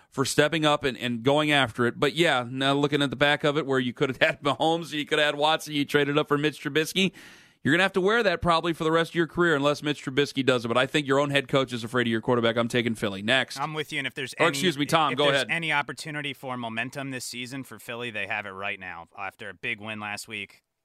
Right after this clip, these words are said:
Speaker 2: go crush the Bears and get your season back on track. Okay, Indianapolis Colts at Pittsburgh Steelers. This is a bizarrely pick 'em game. Not actually totally sure why.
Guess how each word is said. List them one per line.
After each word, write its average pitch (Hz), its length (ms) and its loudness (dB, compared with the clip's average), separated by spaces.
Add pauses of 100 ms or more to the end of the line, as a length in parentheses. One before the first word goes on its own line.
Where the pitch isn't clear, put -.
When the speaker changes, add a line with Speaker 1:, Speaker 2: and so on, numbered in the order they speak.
(120)
Speaker 2:
go 113 160 -8
crush - 320 -10
the 113 80 -16
Bears 101 540 -8
and 98 100 -20
get 104 140 -12
your - 60 -18
season 101 260 -16
back 90 200 -12
on 87 100 -20
track. 80 200 -20 (140)
Okay, 98 240 -18
Indianapolis 156 560 -2
Colts 139 400 -8
at 156 240 0
Pittsburgh 165 420 -10
Steelers. 131 560 -8 (480)
This 170 160 -6
is 185 140 -6
a 175 220 0
bizarrely 156 1120 -4
pick 185 240 -8
'em 196 260 -4
game. 214 640 -4 (520)
Not 135 360 -6
actually 214 320 -4
totally 185 320 -6
sure 160 180 -10
why. 147 280 -4